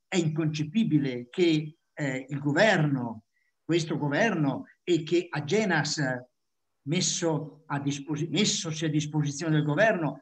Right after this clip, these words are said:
arrivino ad una conclusione di dire tre mesi di tempo per modificare una cosa che va abrogata, che è stata, come dire, un po' l'origine, eh, la, la fase iniziale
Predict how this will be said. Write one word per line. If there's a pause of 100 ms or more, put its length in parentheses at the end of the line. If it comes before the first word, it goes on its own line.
(140)
arrivino
ad
una
conclusione (260)
di
dire
tre
mesi
di
tempo
per
modificare (100)
una
cosa
che
va (280)
abrogata,
che
è
stata, (320)
come
dire,
un
po'
l'origine, (400)
eh, (180)
la, (520)
la
fase
iniziale